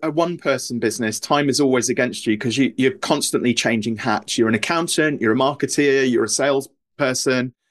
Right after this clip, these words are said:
Also, it's remarkable, right? You end up spending only twenty percent of the time doing the thing you love, the reason why you set up your business in the first place, right? And then eighty percent doing all this other stuff. You were like, "Hang on a minute, that's not why I did this. This isn't what I wanted." Time is a big one, but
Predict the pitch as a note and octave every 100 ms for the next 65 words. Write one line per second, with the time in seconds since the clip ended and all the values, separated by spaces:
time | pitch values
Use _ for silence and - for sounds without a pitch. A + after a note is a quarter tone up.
0 | _ _ G#3 A#3 A3+ - - E3+ E3+ F#3+
1 | - C#3+ A2+ A#2 - C#3+ F3 F#3+ F#3 -
2 | - D#3+ E3 D#3 C#3 C#3 C3 - E3 F3
3 | - E3 B2+ C3 - C3+ B2 C3+ C3 -
4 | C#3+ C3 B2 C3+ - B2 C3+ C3+ C3 A#2+
5 | - A2+ A#2 A2 - A#2+ - A2 C#3 C#3
6 | - A2+ G2+ - G2+ G#2 B2+ C3+ C#3+ -
7 | - C3+ B2 B2+ B2 B2 A#2 - C3 C#3
8 | - G#2 - A2 A#2+ A2+ - - - G3
9 | G3+ B2 G#2+ C3+ E3+ - G3 - B2 G#2+
10 | G#2 - C#3+ - D#3+ - C3 G#2 G#2+ G#2+
11 | G#2 - _ _ _ _ - G#3+ G#3+ A3
12 | F3 E3+ E3 E3 C#3 B2 B2 B2